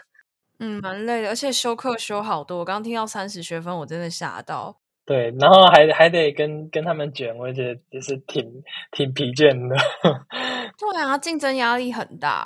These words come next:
Speaker 1: 欸。诶，那像你刚刚说，就是你是在做强化学习应用在机器人相关的，那你在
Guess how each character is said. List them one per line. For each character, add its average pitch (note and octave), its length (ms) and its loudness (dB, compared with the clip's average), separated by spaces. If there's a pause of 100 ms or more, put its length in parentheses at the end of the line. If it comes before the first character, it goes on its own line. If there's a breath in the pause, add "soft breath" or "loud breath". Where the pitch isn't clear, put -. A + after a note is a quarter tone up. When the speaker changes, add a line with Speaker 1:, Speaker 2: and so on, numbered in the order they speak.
Speaker 1:
欸。 - 100 -18 (520)
诶， G4 80 -14
那 A4 240 -6
像 F4 260 -8
你 A#2 160 -12
刚 F#3 220 -8
刚 F#3 340 -6
说， F#3 480 -10
就 F#3+ 120 -12
是 G3+ 100 -10
你 F3+ 160 -12
是 F3+ 160 -14
在 E3 220 -8 (100)
做 G#2+ 760 -14
强 D3 380 -12
化 G#3+ 280 -2
学 F3 260 -12
习 F3+ 180 -14
应 F3+ 180 -14
用 E3+ 220 -10
在 D3+ 480 -10
机 E3+ 200 -12
器 F#3 240 -16
人 G2 280 -14
相 C3 360 -18
关 - 360 -18
的， - 160 -20 (220)
那 D#4 340 -8
你 F#3+ 400 -12
在 C#4 340 -4